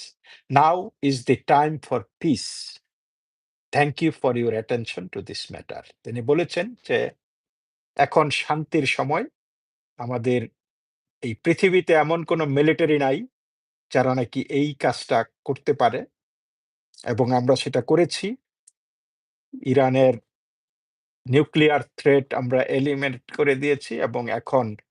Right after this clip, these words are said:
শান্তির সময়।" তো রাত দশটায় তিনি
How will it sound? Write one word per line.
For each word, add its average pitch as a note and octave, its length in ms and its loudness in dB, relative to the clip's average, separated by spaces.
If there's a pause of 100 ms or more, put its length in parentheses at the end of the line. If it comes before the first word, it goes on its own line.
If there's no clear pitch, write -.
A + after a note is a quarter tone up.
(300)
শান্তির A#2 840 -6
সময়।" F2+ 420 -10 (1000)
তো G#2+ 260 -10 (520)
রাত B2 180 0
দশটায় C#3 580 2 (280)
তিনি A2 340 -6